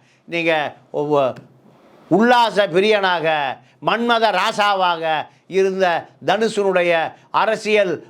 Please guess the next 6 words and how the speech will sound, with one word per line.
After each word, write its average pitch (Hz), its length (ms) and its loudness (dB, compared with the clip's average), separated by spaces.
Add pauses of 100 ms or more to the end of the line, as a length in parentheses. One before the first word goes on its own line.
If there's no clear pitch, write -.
வாழ்க்கை, 196 800 0 (880)
சினிமா 214 540 2
வாழ்க்கை, 196 760 -2 (180)
அரசியல் 208 380 2
வாழ்க்கை 190 400 2
இல்லை. 170 300 -2